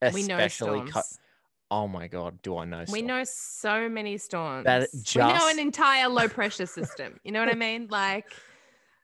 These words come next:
Speaker 1: we
Speaker 2: Like
Speaker 1: ne-, know probably more Storms than Cabbies or Kayas, if we're being honest.
Speaker 2: Mate, my school photo,
Speaker 1: Right.
Speaker 2: <laughs> I'm standing next to about seven in a row <laughs> of these guys.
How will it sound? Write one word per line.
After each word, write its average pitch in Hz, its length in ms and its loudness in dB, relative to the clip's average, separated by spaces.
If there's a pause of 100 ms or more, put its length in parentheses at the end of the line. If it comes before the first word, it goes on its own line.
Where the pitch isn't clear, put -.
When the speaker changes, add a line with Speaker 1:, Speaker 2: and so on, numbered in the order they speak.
(120)
Speaker 1:
we 285 280 0
Speaker 2:
Like 294 260 4
Speaker 1:
ne-, 240 60 -6
know 247 200 2
probably 240 300 0
more 214 260 0
Storms 208 640 -2
than 180 200 -6
Cabbies 180 480 -6
or 165 80 -6
Kayas, 160 560 -4
if 160 100 -14
we're 165 60 -10
being 156 220 -10
honest. 170 440 -14
Speaker 2:
Mate, 107 340 2 (100)
my 120 240 2
school 135 320 2
photo, 107 340 6 (120)
Speaker 1:
Right. 147 160 8 (240)
Speaker 2:
<laughs> - 260 -4
I'm 143 160 6
standing 113 480 4
next 104 220 0
to 120 60 4
about 98 220 0
seven 101 480 0 (160)
in 127 140 0
a 117 60 2
row 117 200 4 (200)
<laughs> - 200 4
of 147 240 2
these 143 320 6
guys. - 540 4